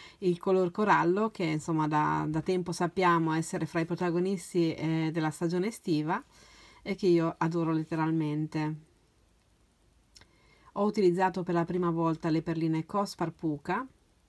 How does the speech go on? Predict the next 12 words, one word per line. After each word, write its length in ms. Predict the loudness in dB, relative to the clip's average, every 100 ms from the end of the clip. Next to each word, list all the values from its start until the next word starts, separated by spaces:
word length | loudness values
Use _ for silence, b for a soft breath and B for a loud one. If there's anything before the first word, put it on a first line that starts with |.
| _
e 120 | -10
devo 220 | -6 -4 -2
dire 220 | -2 -2
che 100 | -4
mi 120 | -4
piacciono 440 | -4 -6 -4 -4
molto. 600 | -2 0 -2 -4 -6 -8 -10 _ _ _ _ _ _ _ _ _ _ _ _ _ _ _ _ _ B B B B
All'interno 580 | -2 0 0 0 0 0
vedete 720 | 0 0 -2 0 -2 0 -2
i 100 | -2
rivoli 340 | 0 0 0 -2
Swarovski, 840 | -2 -2 0 -2 -6 -2 -2 -2